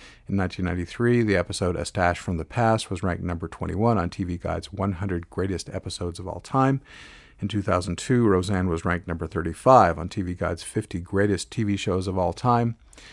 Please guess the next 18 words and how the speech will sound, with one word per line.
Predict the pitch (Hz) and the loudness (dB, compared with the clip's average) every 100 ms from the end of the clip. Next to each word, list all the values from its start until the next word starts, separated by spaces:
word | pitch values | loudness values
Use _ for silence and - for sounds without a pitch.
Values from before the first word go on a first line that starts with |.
| - - - | -20 -20 -10
In | 101 | -10
twenty | - 90 | -4 -4
thirteen, | - 95 - 107 98 | -4 -6 -4 -2 -2
it | |
was | 85 90 | -2 -4
ranked | 90 92 | -4 -4
number | 92 87 | -6 -4
thirty-two | 95 90 87 - 120 110 107 95 | -4 -4 -6 0 2 4 2 0
on | 95 92 | -2 -2
T | 98 | -4
V | 92 | -4
Guide's | 92 87 90 | -2 -4 -2
sixty | - 170 - 98 | -2 -2 -2 -4
best | 92 87 - | -4 -8 -8
series | 98 92 92 | -8 -8 -8
of | 90 | -10
all | - | -12
time. | - - - 98 | -10 -10 -10 -14